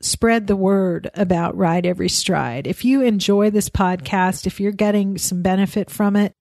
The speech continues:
help us spread the word. Tell your friends about it. That's probably the best thing you can do if you want to help support Van Hargis horsemanship and specifically Ride Every Stride.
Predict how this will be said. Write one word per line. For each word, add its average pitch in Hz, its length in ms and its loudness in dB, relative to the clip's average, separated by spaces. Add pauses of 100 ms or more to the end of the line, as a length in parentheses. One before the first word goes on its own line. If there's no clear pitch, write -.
help 294 260 -2
us 294 120 2
spread 208 320 0
the 196 100 0
word. 180 400 -2
Tell 285 340 2
your 262 140 2
friends 208 400 -2
about 170 260 -2
it. 175 120 -6
That's - 180 -6
probably 262 480 2
the 196 100 2
best 214 420 0
thing 240 160 0
you 214 140 2
can 190 200 -2
do 196 280 2
if 180 160 -2
you 202 80 0
want 196 200 0
to 185 40 -2
help 185 320 -2
support - 680 -4
Van 190 220 0
Hargis 185 380 -2
horsemanship 190 680 -4
and 190 260 -4 (380)
specifically 202 760 2
Ride 180 320 2
Every 175 240 0
Stride. 180 680 0